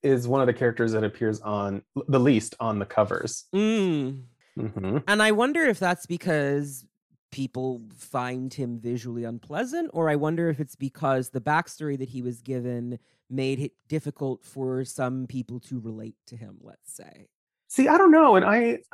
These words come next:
Speaker 1: I'm not someone who found him usually, like, visually, like, unpleasant.
Speaker 2: Once Bachala left, I feel like he looked a lot more, he also was mastering his powers over time. So he started to look more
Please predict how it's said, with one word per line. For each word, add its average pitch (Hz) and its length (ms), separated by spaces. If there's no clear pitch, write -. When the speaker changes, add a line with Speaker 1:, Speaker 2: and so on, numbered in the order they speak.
Speaker 1:
I'm 214 140
not 302 160
someone 240 280
who 180 140
found 165 320
him 156 160
usually, 139 320
like, 110 240
visually, 120 800
like, 104 320
unpleasant. 151 840
Speaker 2:
Once 330 180
Bachala 196 380
left, 196 180
I 165 80
feel 165 220
like 151 100
he 160 140
looked 147 340
a 147 80
lot 139 260
more, 139 460
he 294 140
also 285 260
was 160 160
mastering 156 460
his 143 160
powers 143 480
over 131 240
time. 131 500
So 160 160
he 143 140
started 160 340
to 165 100
look 139 220
more 135 480